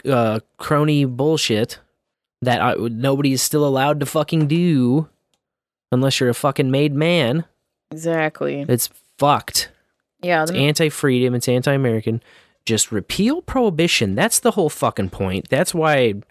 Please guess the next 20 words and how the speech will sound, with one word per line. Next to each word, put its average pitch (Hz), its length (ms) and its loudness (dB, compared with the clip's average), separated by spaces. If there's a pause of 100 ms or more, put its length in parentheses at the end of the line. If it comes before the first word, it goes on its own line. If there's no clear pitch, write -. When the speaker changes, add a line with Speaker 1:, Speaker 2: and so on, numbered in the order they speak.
(160)
Speaker 1:
I 117 120 0
got 107 200 2
pissed 95 300 0
off 95 260 -2
when 92 80 -4
I 87 80 -6
watched 92 280 -4
my 95 100 -2
buddy 92 280 -2
hauled 95 240 -4
off 92 280 -2
at - 100 -8
fucking 90 300 -6
scout - 320 -6
camp 113 240 -2
when - 80 -4
I - 20 -4
was - 120 -2
a - 40 -8
kid. - 320 -2